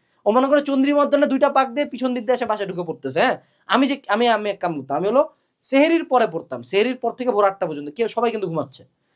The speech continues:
আমি তো বলতাম না এটা। So ও যদি তোমাকে ডাউন করতে পারে, তাও তো ওর একটা কম্পিটিশন কমলো, এটা কেন ভুলে যাও? ধরো তুমি, আহ,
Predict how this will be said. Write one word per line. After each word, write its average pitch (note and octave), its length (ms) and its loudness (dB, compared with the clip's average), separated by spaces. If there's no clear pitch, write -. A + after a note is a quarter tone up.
আমি F#3+ 120 0
তো A3+ 80 0
বলতাম A3 320 2
না D#3 80 -4
এটা। - 160 -12
So G3+ 140 -6
ও D4 420 6
যদি B3 340 -10
তোমাকে A#3 340 0
ডাউন G3+ 240 2
করতে G3 260 -10
পারে, A#2 300 -8
তাও E3 140 -2
তো F3+ 120 -4
ওর G#3 60 2
একটা A3+ 200 -6
কম্পিটিশন A#3+ 440 -6
কমলো, D3 280 -2
এটা F#3+ 100 -2
কেন A#3+ 180 -4
ভুলে F#3 200 0
যাও? B2 200 -2
ধরো E3 160 2
তুমি, A3+ 220 -2
আহ, D3 340 -2